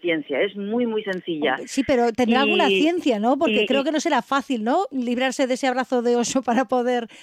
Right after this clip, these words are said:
Speaker 2: voltear a la otra persona.
Speaker 1: Bueno, es que realmente tienes que estar, eh, agarrado. O sea, no te puedes soltar en ningún momento. O sea, que el agarre tiene que mantenerse. Y, y bueno, y nosotros pensamos que es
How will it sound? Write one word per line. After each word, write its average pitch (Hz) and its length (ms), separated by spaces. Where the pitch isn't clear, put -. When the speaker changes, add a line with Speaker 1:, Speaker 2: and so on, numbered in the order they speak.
Speaker 2:
voltear 240 340
a 247 80
la 233 80
otra 226 140
persona. 208 580
Speaker 1:
Bueno, 285 220
es 208 120
que 262 100
realmente 269 400
tienes 262 240
que 285 120
estar, 226 580
eh, 196 180
agarrado. 196 460
O 170 60
sea, 185 100
no 190 100
te 220 80
puedes 226 220
soltar 208 260
en 190 60
ningún 180 220
momento. 190 340
O 156 40
sea, 170 140
que 165 100
el 156 60
agarre 170 280
tiene 196 200
que 190 80
mantenerse. 170 640
Y, 196 760
y 196 80
bueno, 226 180
y 240 40
nosotros 208 300
pensamos 277 440
que 214 260
es 220 60